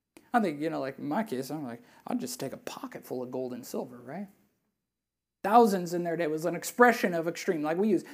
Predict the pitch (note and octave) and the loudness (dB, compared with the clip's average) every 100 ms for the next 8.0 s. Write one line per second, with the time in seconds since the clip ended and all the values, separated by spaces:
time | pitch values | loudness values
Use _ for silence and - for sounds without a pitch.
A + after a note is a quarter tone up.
0 | - C4+ C#4 C4+ C4+ C4+ C4+ D#4 F4+ F4 | -2 2 2 2 2 0 0 -2 0 2
1 | F4+ E4+ C4 G3+ D3+ - - F3+ A3 G#3+ | 6 8 8 6 -2 -8 -2 4 6 6
2 | F#3+ - F#3 F3 F#3 C#4 C4+ B3+ - C4+ | 0 -6 -4 0 0 2 2 0 0 2
3 | C#4 B3+ G#3+ D4 C#4+ G#3 G#3 F3 - G#3 | 6 6 6 4 2 2 0 0 2 4
4 | F3+ - D#3 C#3+ C3 - - - - _ | 2 -4 -2 -2 -4 -10 -16 -20 -20 _
5 | - A#3 A3 G#3+ G#3 E3 D3+ D#3+ E3 G3+ | -2 0 6 6 6 2 -2 -2 4 6
6 | G#3+ G3+ E3 F3+ F#3 - - A#3 A#3+ A#3 | 6 4 2 2 0 -4 -2 0 4 6
7 | G3+ - - A3+ A3 F3 F3 E3+ F#3 F3 | 6 4 2 2 4 6 6 4 -2 -6